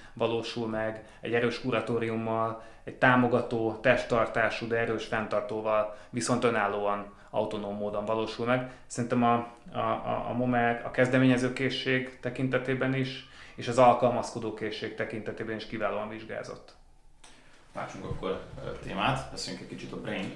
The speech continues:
Speaker 2: Brain Barról, aminek te a, a, az alapítója vagy. Idén, ö, rendhagyó módon kerül megrendezésre, ugye online, ö, lesz, jövő héten,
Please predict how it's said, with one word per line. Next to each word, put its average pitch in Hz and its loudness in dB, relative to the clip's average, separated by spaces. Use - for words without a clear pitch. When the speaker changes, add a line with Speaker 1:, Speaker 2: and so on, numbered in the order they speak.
Speaker 2:
Brain 104 -4
Barról, 90 2
aminek - -6
te 92 -8
a, 85 -6
a, 87 -6
az 90 -6
alapítója 90 -4
vagy. 135 2
Idén, 117 6
ö, 107 2
rendhagyó 95 -2
módon 95 -4
kerül - -8
megrendezésre, 101 -6
ugye 92 -6
online, 87 -6
ö, 92 -12
lesz, 120 -4
jövő 90 -4
héten, - 4